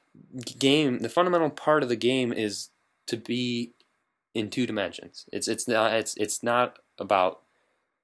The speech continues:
being in three D to look the best, and I think that's just what we're catching on to that. Now, the industry has kinda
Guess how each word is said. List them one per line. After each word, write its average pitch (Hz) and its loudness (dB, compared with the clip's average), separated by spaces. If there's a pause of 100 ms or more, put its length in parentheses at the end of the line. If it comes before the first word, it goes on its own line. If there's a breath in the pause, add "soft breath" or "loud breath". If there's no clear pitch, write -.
(680)
being 120 4
in 101 -2
three 110 0
D 104 -2
to 101 -8
look 98 -4
the - -8
best, 87 -4
and 90 -6
I 87 -2
think 120 -4
that's 117 0
just - -8
what 104 0 (760 soft breath)
we're 110 2 (160)
catching 135 2
on 117 6
to 92 2
that. 85 -4
Now, 90 -2
the 98 0
industry 120 0
has 101 2
kinda 101 -2